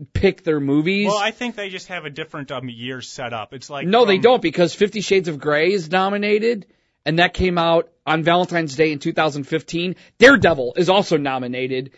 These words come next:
Speaker 1: in the same category, and that came out two thousand sixteen February.
Speaker 2: Well, it just depends, though, um,
Speaker 1: <laughs>
Speaker 2: uh,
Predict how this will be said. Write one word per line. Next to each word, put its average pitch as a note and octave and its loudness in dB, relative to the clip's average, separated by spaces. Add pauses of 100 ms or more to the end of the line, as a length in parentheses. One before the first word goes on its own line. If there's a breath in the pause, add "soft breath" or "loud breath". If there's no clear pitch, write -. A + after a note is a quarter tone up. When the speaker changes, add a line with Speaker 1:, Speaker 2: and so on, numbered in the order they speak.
Speaker 1:
in B3 6
the B3+ 2
same A3+ 4
category, E3 2
and D#3+ 0
that F#3 0
came F3+ 0
out E3+ 0
two F#3 -6
thousand D3+ -2
sixteen B2 -4
February. G2+ -14 (480)
Speaker 2:
Well, F3 -6
it D#3+ -10
just E3+ -14
depends, F#3 -10
though, F3 -2
um, D3+ -4
Speaker 1:
<laughs> - -10
Speaker 2:
uh, C#3+ -6